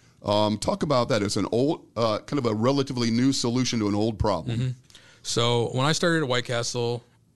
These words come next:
Speaker 2: w-, our S D S management was lackluster.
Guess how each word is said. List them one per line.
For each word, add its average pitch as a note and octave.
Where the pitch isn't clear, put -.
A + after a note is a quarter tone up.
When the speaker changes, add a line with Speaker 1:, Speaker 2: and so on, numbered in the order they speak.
Speaker 2:
w-, B2
our B2
S B2+
D A#2+
S A2+
management G#2+
was G2
lackluster. A2